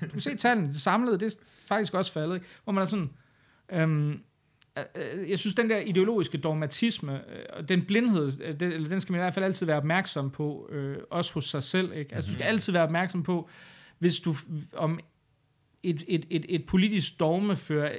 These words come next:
Speaker 1: en til at sige virkelig åndssvage ting, for hvis det gør det, så skal man, så skal man nok overveje, om at det ikke var et dogme, som fungerer, eller et princip, der fungerer godt i alle mulige andre sammenhænge, men måske gør det faktisk ikke i den her sammenhæng.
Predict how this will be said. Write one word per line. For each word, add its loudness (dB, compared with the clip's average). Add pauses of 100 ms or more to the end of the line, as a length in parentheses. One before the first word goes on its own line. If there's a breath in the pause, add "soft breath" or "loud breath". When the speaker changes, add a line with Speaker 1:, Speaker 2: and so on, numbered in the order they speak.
Speaker 1:
en 0
til -4
at 0
sige 0
virkelig 2
åndssvage -4
ting, -8
for -12
hvis -6
det -8
gør 4
det, 0
så -4
skal -6
man, -6
så -8
skal -6
man -4
nok -2
overveje, -2
om -6 (380 loud breath)
at -4
det 4
ikke -2
var 0
et -6
dogme, 4
som -2
fungerer, -2
eller -6
et -10
princip, -2
der -2
fungerer -2
godt 0
i -2
alle -2
mulige 0
andre 0
sammenhænge, 0 (440 loud breath)
men 2
måske 2
gør 2
det 0
faktisk 0
ikke 2
i -2
den -2
her -4
sammenhæng. -10